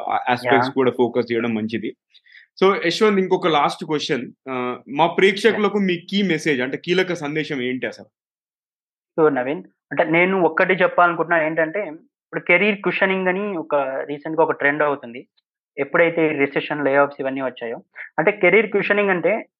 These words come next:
Speaker 2: నీ ప్రైమరీ స్కిల్, నీ ప్రైమరీ జాబ్ కాకుండా నువ్వు మిగిలిన వాటి మీద కూడా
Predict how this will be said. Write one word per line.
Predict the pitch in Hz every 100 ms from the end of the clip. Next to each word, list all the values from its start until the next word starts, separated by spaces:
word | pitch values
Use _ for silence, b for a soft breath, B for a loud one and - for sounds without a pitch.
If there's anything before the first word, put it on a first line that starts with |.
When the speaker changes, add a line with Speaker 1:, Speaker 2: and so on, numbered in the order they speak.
| 147
Speaker 2:
నీ | 180
ప్రైమరీ | 190 170 165 196 202
స్కిల్, | 202 190 190 185
నీ | 170
ప్రైమరీ | 165 156 165 180 185 175 147
జాబ్ | 151 160
కాకుండా | 156 143 143 135 127 - _ _ _ _ _ _ -
నువ్వు | 196 196
మిగిలిన | 180 208 220
వాటి | 202 190 196
మీద | 196
కూడా | 196 196